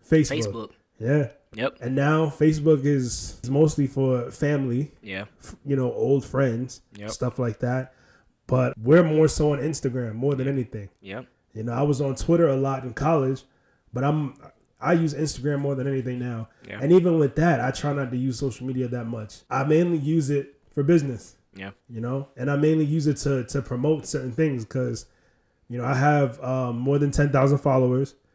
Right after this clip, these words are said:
Speaker 1: So once you hit that ten thousand follower mark,
Speaker 2: Mm-hmm.
Speaker 1: you can start sharing links, like website links in your I G story.
Speaker 2: Interesting.
Speaker 1: Yeah.
Speaker 2: Yeah, I'm
Speaker 1: So
Speaker 2: not, I'm not there yet, y'all, so I don't, I don't know about that life.
Speaker 1: You'll get there.
Speaker 2: Yeah,
Speaker 1: I know
Speaker 2: one,
Speaker 1: you will.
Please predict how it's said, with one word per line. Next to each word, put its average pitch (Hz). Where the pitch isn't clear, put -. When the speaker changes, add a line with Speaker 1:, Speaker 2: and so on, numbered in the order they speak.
Speaker 1:
So 139
once 143
you 165
hit 147
that 139
ten 147
thousand 139
follower 127
mark, 147
Speaker 2:
Mm-hmm. 113
Speaker 1:
you 151
can 143
start 139
sharing 135
links, 139
like 113
website 147
links 135
in 131
your 123
I 127
G 151
story. 104
Speaker 2:
Interesting. 87
Speaker 1:
Yeah. 117
Speaker 2:
Yeah, 95
I'm 104
Speaker 1:
So 127
Speaker 2:
not, 117
I'm 107
not 82
there 82
yet, 82
y'all, 85
so -
I -
don't, 92
I 92
don't 98
know 98
about 85
that 73
life. -
Speaker 1:
You'll 160
get 165
there. 107
Speaker 2:
Yeah, 135
Speaker 1:
I 147
know 156
Speaker 2:
one, 151
Speaker 1:
you 139
will. 135